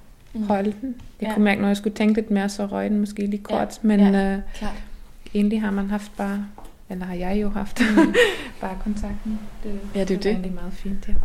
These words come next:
Speaker 1: Ja, det var godt. Jeg er glad for, at du, at du hvilede fint i det. Er der, er der noget af det, vi har snakket om, som du sådan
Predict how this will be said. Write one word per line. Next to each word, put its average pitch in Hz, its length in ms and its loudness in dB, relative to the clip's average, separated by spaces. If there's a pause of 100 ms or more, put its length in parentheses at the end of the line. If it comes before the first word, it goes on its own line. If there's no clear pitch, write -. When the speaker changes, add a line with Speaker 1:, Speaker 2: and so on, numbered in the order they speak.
Speaker 1:
Ja, 202 100 -4 (420)
det 208 80 2
var 202 60 0
godt. - 240 -2 (160)
Jeg 202 60 -4
er 202 40 -6
glad 190 160 -4
for, 208 80 -2
at 214 160 -6
du, 196 160 -2 (680)
at - 80 -2
du 190 80 0 (180)
hvilede 208 320 6
fint 208 320 2
i 208 60 0
det. 214 160 -4 (580)
Er 196 60 -6
der, 185 320 -6 (360)
er 180 60 0
der 190 60 6
noget 180 120 6
af 196 60 2
det, 247 100 4
vi 240 60 4
har 202 100 2
snakket 190 520 -4
om, - 140 -6
som 185 200 -6
du 190 100 -6
sådan 165 480 -8